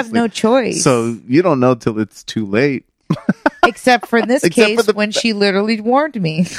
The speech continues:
Speaker 2: <laughs>
Speaker 1: And you were like, "Fifty percent off."
Speaker 2: <laughs> That's all I saw was the discount. <laughs> I didn't even consider that it was gon-, that that was gonna happen to me.
Speaker 1: Oh, that's too
Speaker 2: So it was
Speaker 1: funny.
Speaker 2: really, like, I was so stressed,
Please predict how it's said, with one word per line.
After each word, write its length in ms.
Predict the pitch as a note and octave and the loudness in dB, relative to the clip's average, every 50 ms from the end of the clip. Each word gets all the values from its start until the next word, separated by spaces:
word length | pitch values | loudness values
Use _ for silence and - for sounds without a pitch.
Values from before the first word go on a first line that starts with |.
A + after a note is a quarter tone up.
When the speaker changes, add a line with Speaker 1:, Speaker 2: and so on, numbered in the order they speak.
| B3+ | 0
Speaker 2:
<laughs> 160 | C#4 - - | 0 0 2
Speaker 1:
And 200 | - C#4 A#3+ A3+ | 0 0 2 2
you 80 | A3 A3 | 2 4
were 100 | G#3 G#3 | 4 4
like, 260 | F#3+ F3 E3 D#3+ D#3 _ _ - | 4 2 0 0 -2 _ _ -2
"Fifty 240 | - F#4 F#4+ A3+ D4+ | 0 0 2 2 0
percent 400 | A#3 B3 - - E4 E4 C4 C4 | 0 0 0 2 2 2 2 2
off." 380 | - E4 D#4+ A3+ - - E4+ - - | 2 2 2 2 4 2 2 0 2
Speaker 2:
<laughs> 40 | |
That's 320 | - F#4 - - - - - | 2 2 2 2 0 2 4
all 160 | D#4+ C#4+ D#4 | 4 4 4
I 140 | D4 D#4+ D#4+ - - - - | 4 2 0 0 -2 -6 0
saw 400 | - B3+ A#3+ A#3 B3+ C4+ C#4 C4+ | 2 4 4 6 4 4 2 0
was 220 | B3 A#3+ B3 C4+ - - | -2 -2 -2 -2 -2 -6
the 220 | - G3 - A3+ G#3+ - - | -8 -6 -4 -4 -4 -4 0
discount. 1120 | - G#3+ G#3 A3+ A3 - - _ - - C4 - - - C#4 - _ - D4 _ _ - - _ _ - - _ - - - - - | 0 2 2 2 -2 -8 -16 _ 0 0 0 0 0 -2 -2 -2 _ -14 -16 _ _ -20 -20 _ _ -12 -12 _ -10 -8 -8 -6 -4
<laughs> 380 | - - A4+ E4+ - _ _ - | -2 0 0 0 -2 _ _ 0
I 60 | D4+ | 0
didn't 160 | E4 E4+ E4+ E4+ | 0 0 -2 -8
even 200 | E4 D#4+ D#4 D4+ | -6 -6 -6 -2
consider 760 | - D#4 D4+ C4 - - - - - D4 C#4+ C4 C#4 C4+ C4 | -2 -4 -4 -4 -6 -6 -4 0 2 2 4 4 4 4 4
that 180 | A#3 A#3+ A3 | 2 0 0
it 40 | A#3 | 0
was 200 | A3+ A3 A#3+ F#3+ G3 | 2 0 0 -2 -2
gon-, 260 | - - C4 A#3 - - D4+ E4+ C4 - | -4 -4 -4 -4 -2 -2 -2 -2 -2 2
that 220 | - C4+ - - | 2 2 2 6
that 120 | - B3 A#3+ | 4 4 4
was 180 | A#3+ A#3+ B3+ A#3 | 4 2 -2 -2
gonna 160 | A3+ A#3+ A#3 | 0 0 2
happen 380 | A#3 A3 A3 A3 G#3+ G#3 G#3+ G#3 | 4 4 4 2 2 -2 -6 -4
to 120 | G3+ A3+ G#3+ | -2 -2 0
me. 280 | G#3 G#3 G#3+ G#3+ A3 - _ - | 0 0 0 0 -2 -4 _ -4
Speaker 1:
Oh, 400 | - A#3 A3+ A#3 A#3 A#3 A#3 A#3 G#3+ | -2 0 2 2 2 2 2 2 0
that's 360 | G#3+ G#3 G#3 - - - - | 0 0 0 -2 -6 -20 -20
too 280 | - - A#2+ - D#4 | -12 -4 0 2 4
Speaker 2:
So 200 | D#4+ C4+ C4 C4 C4+ | 6 6 6 6 4
it 60 | D4 | 2
was 20 | D4 | 2
Speaker 1:
funny. 180 | C#4 D4 C4 | 2 2 4
Speaker 2:
really, 400 | C4 B3+ B3 B3+ B3+ B3+ B3+ B3 | 4 4 4 4 4 2 0 0
like, 240 | A#3+ A3+ A#3 A3+ - - | 2 2 0 2 4 4
I 80 | A3 A#3 | 4 4
was 200 | A#3 C4 A#3 - | 2 0 -4 -6
so 360 | - - - B3 A3+ A3+ B3 | -8 -2 0 2 2 2 2
stressed, 880 | A3 - - - - - A3 G#3 G#3 G3+ G3+ G3+ G#3 G#3 - - - | 0 -4 -12 -8 -2 2 4 4 6 6 4 4 2 0 -8 -14 -14